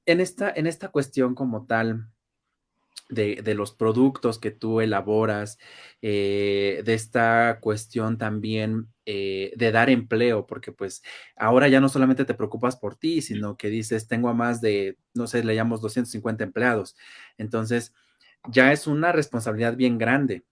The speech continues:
Eh, ¿hay algo, hay algún proyecto? Ah, digo, ya nos platicaste la, el traslado como tal de la tienda, pero ¿hay algo que tú, y digo, sabemos que eres contador, eh, y digo, creo que las finanzas, eso te ayuda muchísimo en el negocio,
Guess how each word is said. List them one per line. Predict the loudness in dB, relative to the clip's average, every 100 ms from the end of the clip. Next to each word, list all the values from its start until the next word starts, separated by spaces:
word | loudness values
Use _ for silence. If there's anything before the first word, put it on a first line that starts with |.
| _ _ _ _ -10
Eh, | -6 -2 -2 0 2 0 0
¿hay | -2 2 4
algo, | 4 2 0 0 0
hay | -4 -4
algún | -2 2 2 2 2
proyecto? | 0 0 0 -2 -2 -8 -4 0 2
Ah, | 2 0 -2
digo, | -4 -4
ya | -4
nos | -6
platicaste | -6 -6 -6 -6 -4
la, | -4 -4
el | -6 -6
traslado | -6 -4 -4 -4
como | -6 -12 -10
tal | -10
de | -8
la | -10
tienda, | -10 -12 -12 -16 -20 -16 2
pero | 6 6
¿hay | 6
algo | 4 6 2 2
que | 0 -2
tú, | 0 0 0 -2 _ -20 _ _ _ _ 0
y |
digo, | 0 0
sabemos | 2 2 2
que | 2
eres | 0 0
contador, | -4 2 6 6 4 -6 -20 -20 -14 -4
eh, | 0 2 2
y | 6
digo, | 4 6
creo | 2
que | 4
las | 2 2
finanzas, | 0 2 2 2
eso | 0 2
te |
ayuda | 4 4 2
muchísimo | 0 -4 -4 -2 0
en | 0
el |
negocio, | 0 2 2 0 -8